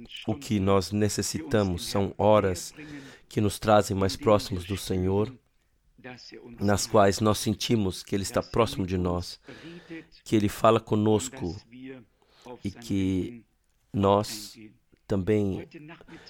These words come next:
seguimos o seu falar. Hoje à tarde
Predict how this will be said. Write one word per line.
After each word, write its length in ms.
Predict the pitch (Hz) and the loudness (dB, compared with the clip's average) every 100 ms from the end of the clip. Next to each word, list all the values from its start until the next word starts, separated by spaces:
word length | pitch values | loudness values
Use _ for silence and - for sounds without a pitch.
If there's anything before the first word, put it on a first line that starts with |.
| 151 | -12
seguimos 600 | 151 120 98 127 113 92 | -6 -4 0 2 4 2
o 60 | 92 | -2
seu 180 | - 95 | -2 -2
falar. 340 | - 92 85 | 0 0 0
Hoje 240 | 101 107 104 | 2 2 2
à 60 | |
tarde 680 | 101 110 107 104 95 85 80 | 2 4 6 4 0 -4 -6